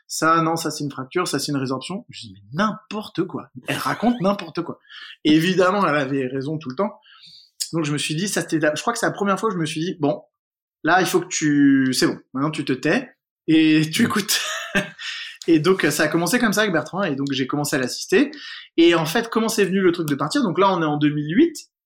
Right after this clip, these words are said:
Speaker 1: et en fait, je voyais, j'ai, j'ai fait plein de trucs, j'ai fait le master, j'ai fait le,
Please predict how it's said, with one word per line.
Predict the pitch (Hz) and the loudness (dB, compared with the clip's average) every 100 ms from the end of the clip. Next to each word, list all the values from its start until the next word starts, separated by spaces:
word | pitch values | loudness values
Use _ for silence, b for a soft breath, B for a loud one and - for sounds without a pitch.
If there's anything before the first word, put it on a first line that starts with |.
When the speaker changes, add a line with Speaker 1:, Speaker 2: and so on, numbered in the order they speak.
| _ _ _ _ _ _ - | _ _ _ _ _ _ -2
Speaker 1:
et | 160 | 0
en | 156 | 2
fait, | 190 226 | 0 0
je | 165 | 0
voyais, | 170 170 185 180 | 2 4 2 2
j'ai, | 156 165 | 0 0
j'ai | 180 180 | 0 0
fait | 208 | -2
plein | 165 - 254 240 | -4 0 4 4
de | |
trucs, | 240 202 202 202 | 2 0 0 2
j'ai | 165 | 0
fait | 156 156 | 0 2
le | 143 | 2
master, | 175 196 - 180 170 170 | 2 0 2 4 4 4
j'ai | 147 | 0
fait | 139 156 | -2 -2
le, | 147 139 139 | 0 0 0